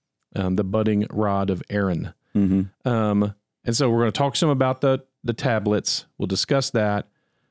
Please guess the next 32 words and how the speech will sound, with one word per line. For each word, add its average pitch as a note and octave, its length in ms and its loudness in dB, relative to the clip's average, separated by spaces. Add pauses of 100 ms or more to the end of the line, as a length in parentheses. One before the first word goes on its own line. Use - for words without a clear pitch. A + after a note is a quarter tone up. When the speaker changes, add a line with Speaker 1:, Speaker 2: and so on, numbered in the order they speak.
(320)
Speaker 1:
And A2+ 160 0
it's - 120 -2
not A#2+ 160 0
hard. A2+ 240 0 (120)
That's C3 260 0
not C3 140 2
hard A2 140 0
to F#2+ 60 0
connect G2 240 -2
to G2+ 80 -4
Christ. F#2 480 -2 (240)
It A#2 120 0
is G#2 100 2
literally A#2 520 2
his A#2+ 160 0
word. G2 380 0 (440)
But D3 120 2
one F3 160 4
of G3+ 60 4
the D#3 40 0
things D#3+ 180 4
that D3 80 0
makes C#3 220 0
it - 100 0
hard C#3+ 280 0
to B2 80 0
connect B2 300 0
the A#2 80 0
ark B2 280 0
itself D3 640 0
to F3+ 220 2
Christ C3+ 600 -2